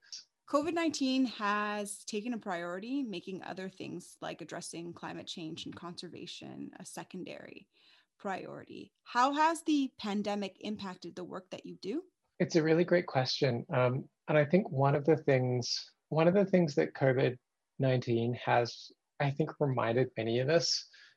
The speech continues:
Speaker 2: is the concept of, of One Health, um, and, and the connectedness between the health of the land, the health of water, um, and human health,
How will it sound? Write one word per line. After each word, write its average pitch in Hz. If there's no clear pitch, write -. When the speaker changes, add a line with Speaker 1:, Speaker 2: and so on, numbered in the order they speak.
Speaker 2:
is 135
the 156
concept 143
of, 127
of 120
One 120
Health, 117
um, 127
and, 127
and 139
the 135
connectedness 135
between 131
the 120
health 120
of 120
the 131
land, 120
the 123
health 123
of 120
water, 123
um, 120
and 127
human 127
health, 180